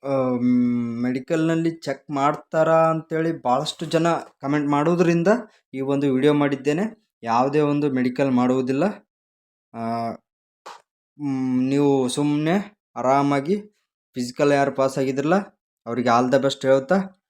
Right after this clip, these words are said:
ಯಾರು ನಿಮ್ಮ ಸೆಲೆಕ್ಟ್ ಆಗಿದ್ರಲ್ಲ, ಫಿಸಿಕಲ್, ಆ, ಸೆಲೆಕ್ಟ್ ಆಗಿದ್ರಲ್ಲ, ನಿಮ್ಮ ಸ್ಕೋರನ್ನು ನಮ್ಮ ಕಾಮೆಂಟ್ ಬಾಕ್ಸ್‌ನಲ್ಲಿ ತಿಳಿಸಿ.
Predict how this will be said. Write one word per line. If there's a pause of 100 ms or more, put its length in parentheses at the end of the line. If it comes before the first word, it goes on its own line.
(340)
ಯಾರು
ನಿಮ್ಮ (720)
ಸೆಲೆಕ್ಟ್
ಆಗಿದ್ರಲ್ಲ,
ಫಿಸಿಕಲ್,
ಆ,
ಸೆಲೆಕ್ಟ್
ಆಗಿದ್ರಲ್ಲ, (460)
ನಿಮ್ಮ
ಸ್ಕೋರನ್ನು
ನಮ್ಮ
ಕಾಮೆಂಟ್
ಬಾಕ್ಸ್‌ನಲ್ಲಿ
ತಿಳಿಸಿ.